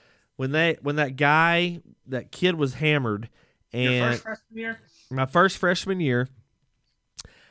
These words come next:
Speaker 1: this guy
Speaker 2: Ooh.
Speaker 1: was going da-, was he going down s-, I'm not talking to you, Siri. Um, was he going down Slide or one of those streets, and he ra-,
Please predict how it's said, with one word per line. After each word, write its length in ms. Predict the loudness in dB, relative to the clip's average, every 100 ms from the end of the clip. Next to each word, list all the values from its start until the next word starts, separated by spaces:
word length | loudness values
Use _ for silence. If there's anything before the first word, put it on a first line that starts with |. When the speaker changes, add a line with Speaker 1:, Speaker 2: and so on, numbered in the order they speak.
| _ _ _ _
Speaker 1:
this 240 | -2 -2 2
guy 520 | 0 4 4 6 4
Speaker 2:
Ooh. 60 |
Speaker 1:
was 200 | 0 -2
going 340 | 0 0 0 -2
da-, 120 | -6
was 180 | -6 -8
he 80 | -10
going 240 | -10 -10
down 280 | -8 -6 -8
s-, 320 | -12 -18 -20 _ _ _ _ _ _ _ _ -12
I'm 120 | -6
not 160 | -4 0
talking 380 | 2 2 2 2
to 60 |
you, 100 | 0
Siri. 580 | 0 0 2 4 2 -2 _ _ 2 4 4 2 -6 -2
Um, 640 | 4 6 8 4 2 -6 -14 _ _ -10
was 200 | -8 -8
he 80 |
going 200 | -8 -6
down 200 | -4 -6 -8
Slide 720 | -10 -8 -4 -4 -4 -6 -10 -10
or 160 | -8 -6
one 160 | -6
of 60 | -4
those 140 | -4
streets, 400 | -4 -2 -2 -4 -4
and 160 | -2 -2
he 220 | -4 -10 _ _ -20 -10
ra-, 180 | -6